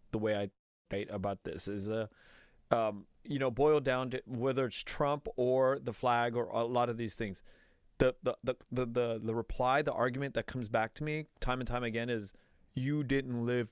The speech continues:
through the oppression. You did not live through that time period. You will never understand it." Trump stands for going up against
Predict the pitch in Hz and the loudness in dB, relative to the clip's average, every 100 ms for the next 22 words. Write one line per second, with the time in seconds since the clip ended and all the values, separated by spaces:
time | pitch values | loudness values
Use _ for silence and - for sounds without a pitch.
0 | _ - 117 117 113 104 _ _ - _ | _ -4 0 0 -2 -6 _ _ -20 _
1 | - 117 104 - 107 - 98 90 - - | -2 0 0 0 -2 -2 -8 -12 -12 -6
2 | 120 127 127 123 127 131 127 123 113 127 | -4 -4 -4 0 0 0 0 -2 0 -2
3 | 113 107 101 - - - 120 127 123 113 | -2 -2 -4 -12 -8 -4 -2 -2 -4 -4
4 | 98 92 - - - - 127 135 139 135 | -4 -6 -10 -16 -20 -8 -4 0 0 0
5 | 135 131 131 120 - - 110 101 90 - | 0 0 0 -2 -4 -2 -2 -2 -4 -8
6 | - - - - - - - 151 180 165 | -20 -20 -20 -18 -6 -4 0 2 2 0
7 | _ _ - - - 139 131 123 - 127 | _ _ -10 -6 -2 0 0 -2 -4 0
8 | 120 120 113 107 - _ _ - - - | 4 4 4 0 -8 _ _ -20 -20 -20
9 | _ _ _ _ - 131 143 151 139 117 | _ _ _ _ -6 0 2 2 0 0
10 | 131 123 123 - | -2 0 0 -2